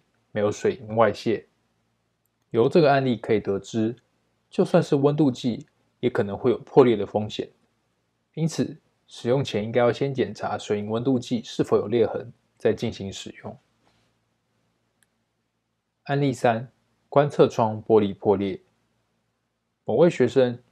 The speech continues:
于操作混凝土中性化实验的时候，将混凝土试体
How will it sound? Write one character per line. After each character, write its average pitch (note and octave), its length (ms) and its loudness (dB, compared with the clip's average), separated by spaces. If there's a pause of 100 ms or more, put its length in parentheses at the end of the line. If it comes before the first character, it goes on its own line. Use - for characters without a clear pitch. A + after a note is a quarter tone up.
(160)
于 A2+ 140 -4
操 C3 240 4
作 B2 280 6
混 G2+ 280 2
凝 A2 180 -6
土 A2 180 -4
中 A#2 180 0
性 B2+ 180 -6
化 A#2+ 180 4
实 - 180 -6
验 G#2+ 140 0
的 F#2+ 80 -6
时 - 180 -10
候， - 300 0 (460)
将 D3 200 -2
混 G2+ 220 0
凝 G2+ 180 -6
土 - 180 -8
试 B2 200 -4
体 - 280 -12